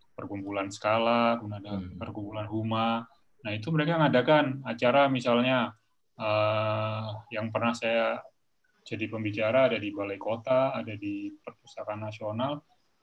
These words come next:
Speaker 1: Pesertanya itu umum. Jadi kita,
Speaker 2: Hmm.
Speaker 1: kita bicaranya ya bicara geologi umum aja gitu loh.
Speaker 2: Iya, iya.
Speaker 1: Jadi asik-asik juga gitu loh. Jadi saya harapkan nanti teman-teman dari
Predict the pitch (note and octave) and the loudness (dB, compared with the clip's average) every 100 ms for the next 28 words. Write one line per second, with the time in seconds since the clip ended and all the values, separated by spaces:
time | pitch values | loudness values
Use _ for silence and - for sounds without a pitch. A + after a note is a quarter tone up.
0 | _ - D#3+ D#3+ D#3+ D#3+ F3 D3 D#3 D#3 | _ -2 2 4 6 6 6 6 6 4
1 | D#3 A3 G3+ F3+ C#3+ - - - - _ | 2 0 0 4 4 2 -8 -18 -20 _
2 | _ - - A#2+ F3 C#3+ - A#2+ E3+ F3 | _ -14 -4 0 2 0 -2 -2 4 6
3 | B2 G#2 G2+ G#2 F#3 D3+ A#2 A2+ D3 G3 | 4 2 -2 2 4 6 8 8 8 6
4 | B2 - G#2 G2+ G2+ G2 G2+ G2 A2+ G#2+ | 4 2 2 2 2 2 0 0 -2 -2
5 | G#2 G2+ D3+ C#3 D3 C3 G2+ - G2+ F#2+ | -2 0 2 6 6 4 0 -8 -8 -6
6 | F#2+ - A2+ G#2 A2 A2+ B2+ - - - | -8 -12 -8 -4 -2 -4 -10 -14 -18 -18
7 | - D#3+ D#3 D3+ C#3+ C#3 D3+ D#3 C3 G#2 | -8 -2 -2 -2 -2 2 6 8 6 2
8 | F#2+ G#2+ C3+ C3+ - B2+ A#2+ A2+ G#2+ F3 | -2 0 2 2 2 6 8 6 6 4
9 | F3 D#3+ E3 D3 C3+ B2+ B2+ A#2 G#2+ G#2+ | 4 4 4 4 4 4 4 4 2 0
10 | G#2 G2+ | 0 -6